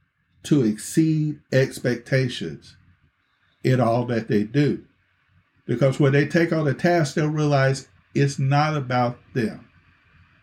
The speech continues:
It's about the one who they're serving. And to be able to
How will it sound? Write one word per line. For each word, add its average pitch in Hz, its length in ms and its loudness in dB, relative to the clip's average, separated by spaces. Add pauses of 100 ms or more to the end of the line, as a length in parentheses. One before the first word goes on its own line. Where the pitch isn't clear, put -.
(440)
It's 135 200 2
about 113 420 0
the 113 80 -2
one 110 440 0
who 113 280 0
they're 101 320 0
serving. - 640 -6 (2750)
And 131 200 2
to 127 80 -2
be 131 200 -2
able 127 300 0
to 123 420 0